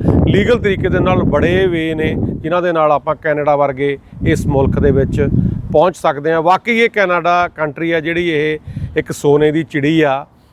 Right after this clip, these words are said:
ਬੜੀ ਵਧੀਆ ਕੰਟਰੀ ਆ, land of opportunities ਆ, ਪਰ ਇਹਨੂੰ ਅਵੇਲ ਕੌਣ ਕਿਵੇਂ ਕਰਦਾ, ਉਹ ਹਰੇਕ person to person ਡਿਪੈਂਡ ਕਰਦਾ। ਪਰ ਹੁਣ ਕਾਫੀ ਪ੍ਰੋਬਲਮਸ ਵੀ ਆ ਰਹੀਆਂ ਨੇ, ਖਾਸ ਕਰਕੇ ਜਿਹੜੇ ਵਿਜ਼ਿਟਰਸ ਆ ਰਹੇ ਨੇ ਜਾਂ ਸਟੂਡੈਂਟਸ ਨੇ,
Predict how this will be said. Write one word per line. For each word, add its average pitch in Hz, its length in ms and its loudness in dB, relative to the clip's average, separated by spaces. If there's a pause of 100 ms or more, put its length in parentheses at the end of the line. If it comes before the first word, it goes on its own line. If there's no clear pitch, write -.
(140)
ਬੜੀ 156 220 2
ਵਧੀਆ 185 320 4
ਕੰਟਰੀ 156 460 -4
ਆ, 165 100 2
land 151 440 2
of - 20 -12 (160)
opportunities 160 680 -6
ਆ, 143 160 0 (360)
ਪਰ 185 160 4
ਇਹਨੂੰ 220 340 0
ਅਵੇਲ 208 360 4
ਕੌਣ 202 260 0
ਕਿਵੇਂ 180 300 -2
ਕਰਦਾ, 143 440 -2 (480)
ਉਹ 143 360 -2 (400)
ਹਰੇਕ 170 220 2
person 151 360 -2
to 139 140 -8
person 135 460 -8 (460)
ਡਿਪੈਂਡ 135 420 -4
ਕਰਦਾ। 107 440 -14 (320)
ਪਰ 190 140 4
ਹੁਣ 180 240 2
ਕਾਫੀ 165 420 -2
ਪ੍ਰੋਬਲਮਸ 143 540 -4
ਵੀ 170 180 0
ਆ 170 140 4
ਰਹੀਆਂ 170 340 0
ਨੇ, 170 200 -4 (260)
ਖਾਸ 147 280 2
ਕਰਕੇ 165 260 -2
ਜਿਹੜੇ 175 200 -2
ਵਿਜ਼ਿਟਰਸ 165 460 -2
ਆ 165 180 4
ਰਹੇ 156 240 0
ਨੇ 165 240 -4 (280)
ਜਾਂ 160 120 2
ਸਟੂਡੈਂਟਸ 165 560 -2
ਨੇ, 147 220 -4